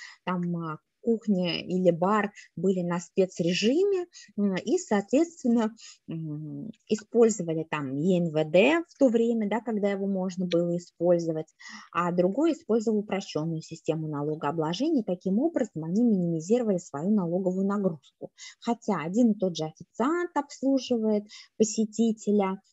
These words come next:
м, а, одна и та же площадь, территория, да, то есть вот, а, и налоговые органы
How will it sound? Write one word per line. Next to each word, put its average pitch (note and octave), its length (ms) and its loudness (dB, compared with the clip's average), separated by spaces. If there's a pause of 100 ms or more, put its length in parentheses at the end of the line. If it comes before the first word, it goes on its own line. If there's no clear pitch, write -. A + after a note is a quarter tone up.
(120)
м, F3+ 160 -2 (100)
а, C#3+ 120 -8 (960)
одна G3 380 2
и F3 40 -6
та E3 180 0
же D#3+ 180 -2
площадь, D4+ 600 6
территория, B3+ 720 4
да, A#3 220 0
то G3 120 -6
есть - 280 -10
вот, F3 120 -4 (360)
а, E3+ 240 0 (100)
и F#3+ 100 0
налоговые F#3+ 520 2
органы C4+ 520 0